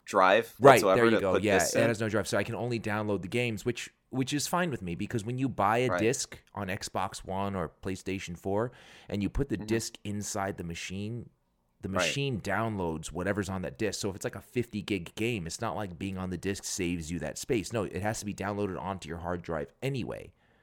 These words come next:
Speaker 1: Yeah.
Speaker 2: But, i-, i-, so I'm just, there's no need for a disc, in my personal opinion. I know there's
Speaker 1: Well,
Speaker 2: a
Speaker 1: yeah,
Speaker 2: lot
Speaker 1: it's
Speaker 2: of
Speaker 1: another, it's another piece of, that could wear out too, because it could get scratched, it could get, you know, whatever. It's dirty. It's, yeah,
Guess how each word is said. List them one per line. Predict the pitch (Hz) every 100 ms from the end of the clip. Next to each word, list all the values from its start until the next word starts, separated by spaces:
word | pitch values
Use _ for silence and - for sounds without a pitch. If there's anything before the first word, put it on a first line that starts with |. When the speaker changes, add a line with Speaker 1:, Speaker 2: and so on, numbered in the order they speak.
| _ _ - - -
Speaker 1:
Yeah. | 95 92
Speaker 2:
But, | - - -
i-, |
i-, | 95 - - -
so | - 120
I'm | 139
just, | 131 - -
there's | 120 123
no | 135 131
need | 135 -
for | 92
a | 76
disc, | 80 80 -
in | 92
my | 110
personal | 117 104 - 95
opinion. | 92 165 151 62 82 - - -
I | 190
know | 196 110
there's | 196
Speaker 1:
Well, | 170
Speaker 2:
a | 190
Speaker 1:
yeah, | 190
Speaker 2:
lot |
Speaker 1:
it's | 117
Speaker 2:
of | 147
Speaker 1:
another, | 143 151 143 139
it's | 139 160
another | 147 135
piece | 139 135 127
of, | 117
that | 113 -
could | 98
wear | 101 98
out | 120 87 -
too, | 143 98
because | 78 92
it | 85
could | 90
get | 80 -
scratched, | - 95 98 92 - 82
it |
could | -
get, | 87 73 _ _ -
you | 90
know, | 73
whatever. | 78 87 98 95 92
It's | 85 69 87 -
dirty. | 82 - 101 101 98 95 92
It's, | 87 - - -
yeah, | 104 87